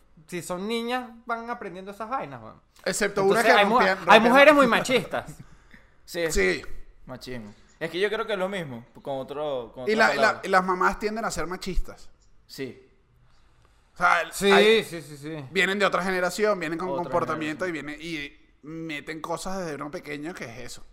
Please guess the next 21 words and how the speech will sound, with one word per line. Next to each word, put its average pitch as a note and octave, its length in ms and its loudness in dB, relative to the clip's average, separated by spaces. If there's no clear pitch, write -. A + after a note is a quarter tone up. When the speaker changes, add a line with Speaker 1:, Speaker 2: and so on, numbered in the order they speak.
Speaker 3:
Ujú. C3+ 360 -16
Mi E3 140 -8
mamá D#3 280 0
Speaker 1:
Qué D#3 60 2
Speaker 3:
era E3 120 0
ma-, E3 100 2
Speaker 1:
horrible. - 200 -8
Speaker 3:
mi D3+ 140 -8
mamá D3+ 260 -6
era D3+ 100 -2
machista E3+ 360 -12
y D3 40 -16
que D3 200 -8
"yo C3 120 -12
soy C#3 160 -14
la D3+ 120 -10
que E3 100 -12
lavó C#3 240 -6
en D#3+ 60 -8
la D#3+ 100 -8
casa", C3 340 -12